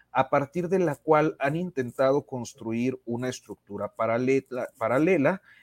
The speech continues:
en buena medida amparada, eh, pues, en, eh, la,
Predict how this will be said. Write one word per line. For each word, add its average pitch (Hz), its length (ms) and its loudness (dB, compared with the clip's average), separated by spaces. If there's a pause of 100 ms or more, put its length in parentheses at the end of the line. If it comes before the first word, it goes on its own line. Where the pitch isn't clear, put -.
en 131 220 -2
buena 156 320 2
medida 160 600 0 (260)
amparada, 127 920 2
eh, 117 400 -2
pues, 147 440 -2
en, 131 380 -6 (220)
eh, 107 640 -6 (240)
la, 107 1080 -2